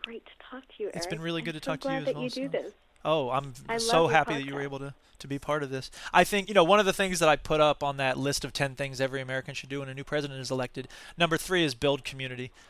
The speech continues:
Speaker 2: Um, for those who haven't had a chance to read it, uh, number one is read the Universal Declaration of Human Rights, know what it says, know about the rights of every human being on the planet, be prepared to stand up for your own rights, and be prepared to defend the rights of other humans.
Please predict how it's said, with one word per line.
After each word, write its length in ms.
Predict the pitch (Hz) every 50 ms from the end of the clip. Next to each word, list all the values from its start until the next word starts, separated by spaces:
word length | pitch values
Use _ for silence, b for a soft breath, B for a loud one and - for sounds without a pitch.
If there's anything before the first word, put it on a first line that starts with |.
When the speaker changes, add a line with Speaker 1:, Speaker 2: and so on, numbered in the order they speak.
| B B
Speaker 2:
Um, 200 | - - 120 123
for 100 | 123 - 160
those 140 | 160 143 135
who 60 | 139
haven't 160 | 135 131 131
had 80 | 127 123
a 40 |
chance 220 | - - 139 123 -
to 80 | -
read 140 | 131 139 135
it, 160 | 131 131 -
uh, 100 | - 127 127
number 200 | 135 151 147 156
one 200 | 160 160 160 151
is 100 | 135 127
read 140 | 143 151 147
the 60 | 143 139
Universal 420 | 139 143 135 127 139 127 - 143
Declaration 460 | 131 135 127 - 147 135 131 - - 127
of 40 |
Human 160 | 123 135 127 131
Rights, 300 | 180 208 208 190 - - B B B B 143
know 140 | 139 139 139
what 100 | 139 135
it 80 | 131 -
says, 340 | - 180 160 160 160 147 135
know 120 | 143 135 135
about 180 | 135 131 123 131
the 60 | 127
rights 200 | 131 131 131 -
of 60 | 127
every 140 | 131 131 127
human 180 | 113 139 131 127
being 140 | 135 131 127
on 60 | 127
the 60 | 127
planet, 320 | - - 180 175 175 160
be 80 | 139 135
prepared 320 | - 139 - - 139 135 135
to 40 | 131
stand 240 | - - 143 135 131
up 80 | 131 -
for 80 | - 135
your 160 | 139 165 190
own 80 | 208 196
rights, 240 | 185 175 175 - -
and 40 | 147
be 60 | 147 139
prepared 300 | - - - 143 139 135
to 60 | 127
defend 260 | - - 143 139 127
the 40 | 127
rights 200 | 131 131 127 -
of 60 | 131
other 120 | 127 123 127
humans. 400 | - - 175 160 160 151 143